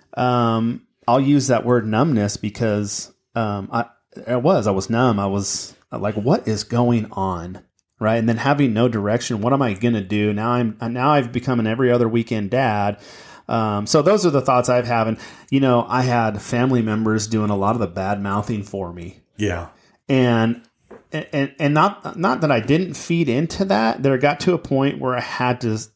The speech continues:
Speaker 1: to stop that. Like, I
Speaker 2: Yeah.
Speaker 1: had to, "Hey, you're talking about his mom,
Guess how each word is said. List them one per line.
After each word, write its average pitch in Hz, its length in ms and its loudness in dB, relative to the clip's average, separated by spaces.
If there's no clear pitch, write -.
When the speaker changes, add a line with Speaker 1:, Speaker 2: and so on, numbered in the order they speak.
Speaker 1:
to 123 100 -2
stop - 380 0
that. 95 360 -4
Like, 120 140 0
I 117 40 2
Speaker 2:
Yeah. 107 60 0
Speaker 1:
had 175 200 0
to, - 200 -2
"Hey, 143 420 0
you're 147 320 0
talking 151 480 2
about 110 420 0
his 113 460 -2
mom, 90 500 0